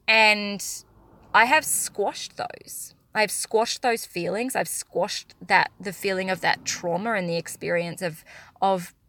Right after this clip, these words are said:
pulling that up and healing it because I wasn't ready. I di-, I have not had the capacity really until now to feel like I can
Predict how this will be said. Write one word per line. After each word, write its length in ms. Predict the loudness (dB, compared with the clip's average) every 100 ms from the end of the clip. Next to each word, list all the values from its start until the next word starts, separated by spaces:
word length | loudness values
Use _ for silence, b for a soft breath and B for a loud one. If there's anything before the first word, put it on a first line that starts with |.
| _ -6
pulling 300 | -2 0 0
that 160 | 2
up 300 | 4 4 2 -2
and 220 | -4 -4
healing 420 | -6 -4 -4 -2
it 180 | -2 -4
because 680 | -6 0 2 4 4 0 -10 B B B B B
I 140 | -10 -6
wasn't 260 | -8 -8 -12 -8
ready. 500 | 0 0 0 -6 -8 -6
I 60 |
di-, 180 | -4 0
I 120 | 2
have 200 | 2 0
not 180 | -2 -4
had 160 | -4 -4
the 80 | -6
capacity 680 | -10 -6 -6 -4 -6 -4
really 400 | -2 -2 -2 -2
until 340 | -4 -6 -6 -4
now 560 | -2 2 4 2 0 -6 B B B B -6
to 160 | -2 -2
feel 240 | 2 4
like 220 | 4 2
I 80 | -2
can 640 | -2 4 4 4 -4 -16